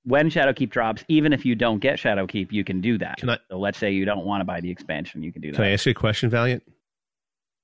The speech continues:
Speaker 1: Sure, sure.
Speaker 2: Who scooped that news item?
Speaker 1: Oh, Jesus Christ. So this is what happens.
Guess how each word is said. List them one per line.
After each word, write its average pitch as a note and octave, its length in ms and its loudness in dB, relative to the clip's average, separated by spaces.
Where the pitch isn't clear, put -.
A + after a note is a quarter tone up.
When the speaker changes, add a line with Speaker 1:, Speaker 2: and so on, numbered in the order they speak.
Speaker 1:
Sure, C#3 160 6
sure. D3+ 300 -2
Speaker 2:
Who F3+ 140 6
scooped - 460 0
that G#2 260 0
news G#2+ 260 2
item? E2 400 -2
Speaker 1:
Oh, B2+ 540 4
Jesus F2+ 400 -8
Christ. G2 280 -2
So D3 60 -2
this G3+ 220 4
is F3+ 80 0
what C#3+ 120 2
happens. F3+ 520 -2